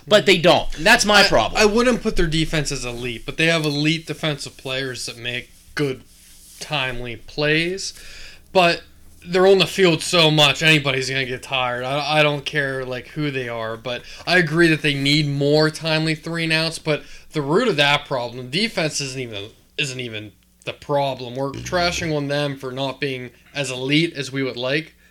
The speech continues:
Speaker 2: with, with the three and outs and everything. But the offense is the worst offense, and I was spoiled growing up. We all were.
Speaker 1: Oh, yeah.
Speaker 2: With Ben Roethlisberger and all the, the talent that he had around him for years, but our offense is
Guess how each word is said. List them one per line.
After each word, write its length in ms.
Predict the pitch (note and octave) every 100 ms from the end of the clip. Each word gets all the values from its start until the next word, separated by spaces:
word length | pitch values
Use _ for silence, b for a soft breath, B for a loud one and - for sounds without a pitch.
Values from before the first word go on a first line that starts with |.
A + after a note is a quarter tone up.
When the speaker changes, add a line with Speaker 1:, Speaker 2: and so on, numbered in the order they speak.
| _ -
Speaker 2:
with, 180 | C3+ - -
with 240 | C3+ C3+
the 80 | A#2+
three 240 | C#3 C#3+
and 100 | C3+
outs 320 | B2+ D3+ D#3
and 80 | F3
everything. 480 | F3 F#3 F#3+ A3 A3+ b b b
But 220 | E3+ F3+ - b b b b b
the 220 | D3 E3+ - - _ - -
offense 960 | - G3 B3+ D#4+ - E3 D3 C#3+ - - F3
is 440 | F3 E3 D3 C#3+
the 340 | E3 D3 F#3+ B3+
worst 440 | B3 A3 G#3+ G#3
offense, 720 | D#3+ E3+ E3+ - C#3 B2+ B2+ -
and 280 | E3 D#3
I 80 | E3+
was 160 | A3 G#3
spoiled 520 | - G#3 G3+ F#3+ D#3+
growing 360 | D3+ D#3 D3+ D3
up. 140 | C#3+
We 120 | D3
all 240 | C#3+ D3 C#3+
were. 60 |
Speaker 1:
Oh, 180 | F3+ D3+
yeah. 460 | C3 A#2+ G#2+ G2 F2+
Speaker 2:
With 180 | D#3+ D3+
Ben 180 | E3 D#3+
Roethlisberger 1000 | D#3 D#3 D3+ D3 - D#3 C#3+ C#3 D3 C#3
and 100 | C3+
all 180 | D3+ D3+
the, 320 | D3 C#3 C3+
the 100 | B2+
talent 400 | - E3 D#3+ C#3
that 120 | C3
he 160 | D3 C#3+
had 180 | D3 C3+
around 320 | C3+ C3 A2
him 200 | C#3+ D3
for 120 | F3
years, 400 | F3 F#3+ G#3+ G3+
but 240 | - D#3 -
our 200 | F#3 G3
offense 640 | D#3 D#3+ D#3+ F3 F3 F3 -
is 600 | D#3 C#3+ C#3+ C#3 C3+